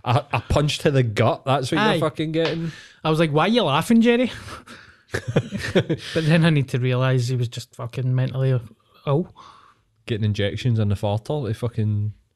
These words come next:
Speaker 1: stop the psychosis, mate. That's
Speaker 2: Aye.
Speaker 1: mental, mate. Like, I, I, I mean, did, <sighs> I mean, I've got so many questions. I take it your mum and dad knew that your grandpa had passed away?
Speaker 2: Aye.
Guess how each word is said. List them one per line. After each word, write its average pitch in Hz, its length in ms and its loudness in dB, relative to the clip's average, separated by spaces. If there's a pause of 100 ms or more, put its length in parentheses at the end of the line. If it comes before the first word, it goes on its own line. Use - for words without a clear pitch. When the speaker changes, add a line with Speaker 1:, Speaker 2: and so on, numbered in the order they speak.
(320)
Speaker 1:
stop - 280 -6
the 107 80 -4
psychosis, 101 640 -6
mate. 143 140 -6 (240)
That's 151 140 0
Speaker 2:
Aye. 170 160 2
Speaker 1:
mental, 127 240 2
mate. 175 180 0
Like, 120 240 0
I, 131 320 -2
I, 135 40 -2 (880)
I 123 80 0
mean, 131 340 4 (560)
did, 127 220 0 (480)
<sighs> - 420 -12
I 113 80 -4
mean, 107 340 2
I've 101 140 -4
got 101 100 -6
so 120 140 0
many 117 200 4
questions. 117 500 0 (320)
I 113 40 -2
take 160 260 -2
it 202 60 -4
your 147 140 2
mum 117 160 4
and 117 80 2
dad 113 160 2
knew 110 140 2
that 160 80 -2
your 101 140 -2
grandpa 104 320 -2
had 104 100 -2
passed 104 280 -4
away? 123 240 0 (180)
Speaker 2:
Aye. 139 240 2